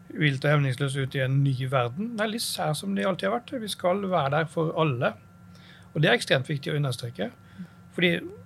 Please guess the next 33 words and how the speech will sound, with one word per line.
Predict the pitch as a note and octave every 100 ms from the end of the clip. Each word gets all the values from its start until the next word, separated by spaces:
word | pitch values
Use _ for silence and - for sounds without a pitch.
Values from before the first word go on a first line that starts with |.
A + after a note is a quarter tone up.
| - -
det | D3+
er | F3+
jo | D#4 G#3+ C#3+
en | C3+
ting | A#3+ B3
er | E3
jo | E3+
å |
si | F3
at | D3
vi |
skal | D3 F3
være | D3+ C3+
der |
for | E3 D#3
alle, | C3+
fordi | D#3+ D#3
at | F3+ F3 -
alle | F#3 C3 A3
kan | A3+ E3 D#3+
vokse | F3+ - A3+
og | G#3
bli | F3+
stor, | F3 A3 C4 - - - - -
men | G#3 A3
vi |
skal | - A3+
være | D#3+
der | D3 D#3+
for | F#3+
alle | D#3 C3
som | D#3 D3+
har | D3 F3+